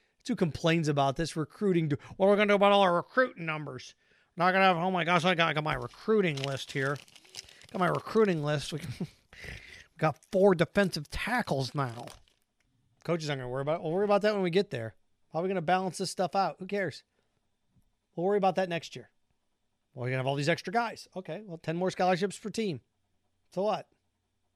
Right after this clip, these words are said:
So this is <laughs> not a problem, right? Good for the N C double A, though. And the, the N C double A is being proactive with this, aren't they? They are. The N C double A is being extremely proactive with all of this. And it's a good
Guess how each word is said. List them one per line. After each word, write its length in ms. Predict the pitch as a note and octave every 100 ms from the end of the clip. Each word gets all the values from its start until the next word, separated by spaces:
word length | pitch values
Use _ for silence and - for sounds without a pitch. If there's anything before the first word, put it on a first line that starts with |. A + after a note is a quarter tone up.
| _ _ _ _
So 80 | F3+
this 160 | F#3 G3+
is 100 | D#3 - _
<laughs> 200 | _ D#3+
not 200 | A3 B3
a 40 |
problem, 500 | - A3+ G#3+ D3 C#3
right? 340 | D3 D#3 G3 - _ _
Good 180 | G4+ G#4+
for 80 | G4+
the 120 | F#4
N 140 | E4
C 140 | A3+ E4
double 180 | D4 C4
A, 80 |
though. 140 | G#3+ F#3
And 100 | F#3+
the, 100 | F#3 - _ _
the 100 | C4+
N 100 | B3+
C 100 | C4+
double 180 | C4+ C4
A 40 |
is 80 | F#3+
being 200 | A3 G3
proactive 480 | G#3 F#3 E3+ - C3
with 140 | B2
this, 160 | A#2+ C#3
aren't 160 | C#3+
they? 220 | F#3+ F#3 - _ _ _ _ _ _ _ _ -
They 140 | F4+
are. 180 | C4 - _ _ -
The 160 | G3+ B3
N 80 |
C 120 | G#3+ C4
double 260 | C4+ B3+
A 60 | B3
is 120 | G3
being 240 | F#3+ A3+
extremely 800 | G#3 - - - B3 C4+ C4+ C4 G#3+
proactive 1080 | - A3+ A3 A3+ _ F#3 F3+ - - A#2+ - -
with 180 | D3+ - _ _
all 280 | G#3+ G#3 F#3+
of 120 | D3
this. 280 | B2 - - G3+
And 100 | A#3+
it's 180 | A#3+
a 40 | D4+
good 540 | F#3+ C3+ A#3+ C#4 B3+